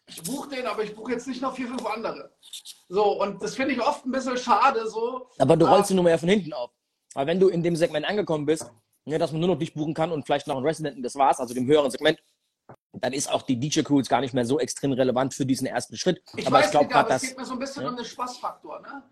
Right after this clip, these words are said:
Speaker 1: Dass du da
Speaker 2: Voll,
Speaker 1: irgendwie
Speaker 2: ich bin, Achtung, ich geb dir mit allem
Speaker 1: Weißt
Speaker 2: recht.
Speaker 1: du?
Speaker 2: Ich geb mit allem recht. Ey, hier fragt grad, ähm,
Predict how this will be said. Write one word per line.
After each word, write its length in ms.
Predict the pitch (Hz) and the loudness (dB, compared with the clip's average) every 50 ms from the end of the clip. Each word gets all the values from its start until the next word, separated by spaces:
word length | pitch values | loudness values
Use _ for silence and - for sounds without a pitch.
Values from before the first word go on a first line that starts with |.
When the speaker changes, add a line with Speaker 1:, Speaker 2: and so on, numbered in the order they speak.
| _ _ _ _ _ | _ _ _ _ _
Speaker 1:
Dass 160 | - 220 - - | -18 -16 -14 -12
du 100 | 202 208 | -4 0
da 80 | 202 214 | 4 6
Speaker 2:
Voll, 120 | 190 196 | 8 8
Speaker 1:
irgendwie 140 | 233 - - - | 6 6 4 0
Speaker 2:
ich 40 | |
bin, 140 | - 185 185 | -6 -4 -4
Achtung, 200 | - 160 - 165 | -4 -2 -2 -4
ich 100 | 160 - | -2 0
geb 120 | - 196 196 | 0 0 2
dir 100 | 208 175 | 2 0
mit 120 | 170 127 | 2 2
allem 140 | 156 180 196 226 | 2 2 2 2
Speaker 1:
Weißt 120 | 254 - | 0 0
Speaker 2:
recht. 100 | 349 415 | -4 -6
Speaker 1:
du? 60 | 440 - | -12 -12
Speaker 2:
Ich 60 | - | -10
geb 120 | 160 139 | -12 -12
mit 80 | 139 - | -10 -8
allem 100 | 160 151 | -8 -8
recht. 320 | 135 - _ - - - _ - - | -8 -10 _ -20 -20 -20 _ -2 2
Ey, 100 | 156 170 | 4 6
hier 100 | 190 196 | 6 4
fragt 280 | - - 202 226 226 - | 4 2 -2 -2 -2 -2
grad, 280 | - 202 208 196 - - | -2 0 0 -2 -2 -2
ähm, 480 | - 165 160 160 160 160 160 160 156 156 | 0 0 2 2 0 -4 -4 -6 -6 -8